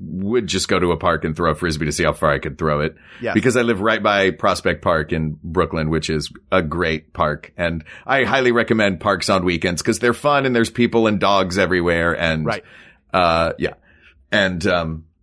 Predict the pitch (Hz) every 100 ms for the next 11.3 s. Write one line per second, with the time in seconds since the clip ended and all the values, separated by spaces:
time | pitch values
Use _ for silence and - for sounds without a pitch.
0 | _ 113 139 139 131 120 95 113 98 -
1 | 107 90 90 78 76 110 92 90 90 87
2 | 98 - 90 95 87 95 87 - 92 82
3 | 98 85 85 82 73 73 - - _ _
4 | - 87 80 95 82 104 90 92 85 -
5 | 101 82 76 92 85 - 90 76 78 71
6 | - _ 135 _ 131 _ 113 - 143 _
7 | 147 _ _ _ - 156 156 147 151 156
8 | 156 135 131 107 127 - 113 107 110 101
9 | - 104 - - 104 113 90 - 113 95
10 | 95 85 85 92 95 85 85 78 90 82
11 | 76 69